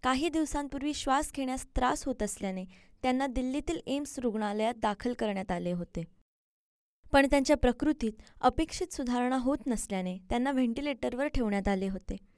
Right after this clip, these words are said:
अखेर उपचारादरम्यान त्यांची प्राणज्योत मालवली. जेटली यांना नऊ ऑगस्टला रुग्णालयात दाखल करण्यात आले होते आणि आज दुपारी बारा वाजून सात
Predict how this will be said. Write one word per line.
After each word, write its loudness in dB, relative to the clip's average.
अखेर 0
उपचारादरम्यान 0
त्यांची -4
प्राणज्योत -2
मालवली. -4
जेटली 2
यांना -2
नऊ -2
ऑगस्टला -2
रुग्णालयात 0
दाखल -2
करण्यात 0
आले 0
होते -6
आणि 2
आज -2
दुपारी 0
बारा 2
वाजून -2
सात -4